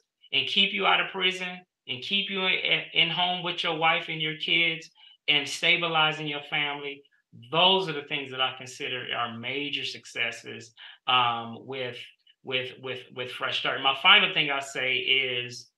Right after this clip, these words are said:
Fresh Start also I consider success is because of the fact that I have people from the liberal side, conservative side, Democratic side, and Republican side, and I have never had nobody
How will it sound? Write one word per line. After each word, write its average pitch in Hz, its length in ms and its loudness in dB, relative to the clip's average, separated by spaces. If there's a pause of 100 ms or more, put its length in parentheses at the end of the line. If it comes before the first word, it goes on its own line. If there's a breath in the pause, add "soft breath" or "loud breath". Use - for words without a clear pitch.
(160)
Fresh 214 340 8
Start 196 280 6 (100)
also 165 460 0
I 151 160 0
consider 147 340 -4
success 135 640 -4
is 127 160 -16
because 160 300 -4
of 156 60 -10
the 156 80 -6
fact 139 420 4
that 123 240 6 (640 loud breath)
I 175 100 10
have 190 240 6
people 160 460 2
from 151 440 4
the 127 60 -4
liberal 160 360 -2
side, 143 440 -2
conservative 139 500 -6
side, 127 360 0
Democratic 151 540 0
side, 127 340 -2
and 127 100 -10
Republican 139 540 -6
side, 127 520 0
and 143 240 2
I 160 160 6
have 143 280 0
never 214 540 4
had 175 380 2
nobody 220 480 4